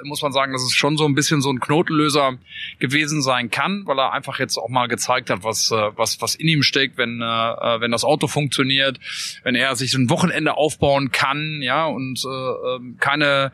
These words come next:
freien Trainings verpasst aufgrund irgendwelcher Dinge, ob's nun Selbstverschulden ist oder auch, äh, technische Defekte,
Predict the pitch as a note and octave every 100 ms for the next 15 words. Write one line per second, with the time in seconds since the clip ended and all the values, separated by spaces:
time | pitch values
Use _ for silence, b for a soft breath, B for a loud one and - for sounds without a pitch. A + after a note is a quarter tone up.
0 | B B - - C3+ C#3+ - D3 C#3+ C3
1 | B2+ - C#3 C#3 - - B2 C#3+ C3 C#3+
2 | C#3+ C#3 C3 C3 C3+ C#3 C3+ C3 - C3
3 | - B2 A2 B2+ A#2+ C3 C#3+ C3 C3 C3
4 | C3 A#2+ G#2 B2 A2+ A#2 C3+ B2+ A#2 B2+
5 | C3 B2 B2 - - B2 C#3 C3+ - -